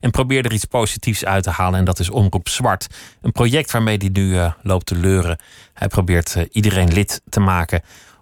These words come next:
om uiteindelijk bruggen te slaan. Dat was eigenlijk wat je zei, om het, eh, om het positief te krijgen. Voor de muziek zei ik van: "Ja, je was ooit als tiener te gast in het programma Puberruil." En toen zei je moeder al: "Het is een hele energieke, hele ambitieuze jongen."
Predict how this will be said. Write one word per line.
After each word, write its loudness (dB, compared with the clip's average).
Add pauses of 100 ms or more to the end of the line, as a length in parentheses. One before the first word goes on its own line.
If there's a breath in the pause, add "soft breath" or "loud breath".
(100)
om 2
uiteindelijk 0 (720)
bruggen 0
te -8
slaan. -4
Dat -6
was 0
eigenlijk -2
wat -2
je -4
zei, 2
om 4
het, 0
eh, 4
om -2
het -16
positief 0
te -2
krijgen. 0 (360 loud breath)
Voor 2
de 2
muziek 2
zei 0
ik -6
van: 0
"Ja, 0
je -2
was 0
ooit 0
als -4
tiener 2 (340 loud breath)
te -8
gast 0
in 2
het 0
programma 0
Puberruil." 0
En -2
toen 0
zei 0
je 2
moeder 2
al: -2
"Het -4
is -2
een 0
hele 2
energieke, 0 (360 loud breath)
hele 0
ambitieuze 0
jongen." 2